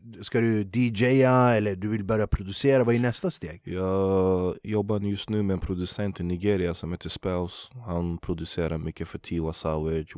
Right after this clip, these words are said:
Speaker 2: Wizkid, där vi, alla de största inom afro.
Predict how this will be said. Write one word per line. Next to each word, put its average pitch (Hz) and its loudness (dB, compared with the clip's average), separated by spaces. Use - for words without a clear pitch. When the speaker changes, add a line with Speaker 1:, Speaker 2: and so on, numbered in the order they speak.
Speaker 2:
Wizkid, 78 -6
där 82 -2
vi, 80 -6
alla 101 -2
de 98 -2
största - -8
inom - -8
afro. 80 -8